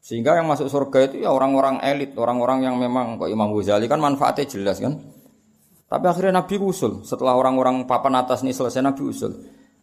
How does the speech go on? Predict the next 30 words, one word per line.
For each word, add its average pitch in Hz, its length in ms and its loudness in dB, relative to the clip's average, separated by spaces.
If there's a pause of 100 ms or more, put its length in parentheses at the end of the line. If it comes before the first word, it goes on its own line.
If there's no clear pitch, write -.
(120)
Ai 120 160 4
Rabbi, 110 480 -2
sama 139 240 0
siapa 113 400 0
teksnya? 90 400 -8
Ai 117 160 0
Rabbi 110 480 -4
dari 95 240 -4
kata 95 240 -2
ya 95 240 0
Rabbi. - 240 -8 (480)
Ibaduka 113 800 -2
abaduka 110 640 -2
fi 107 160 -4
atrofil 104 480 -2
ardi. 98 240 -4
Yang 143 240 -2
menyembah 147 400 -2
jenengan 131 400 0
itu 156 80 -2
tidak 117 160 0
hanya 123 160 0
orang-orang 123 400 -2
keren 117 240 -4
ini. 110 240 -6 (400)
Orang-orang 117 400 -2
di - 80 -12
pedalaman 113 480 0
N 113 160 -2
T 117 80 0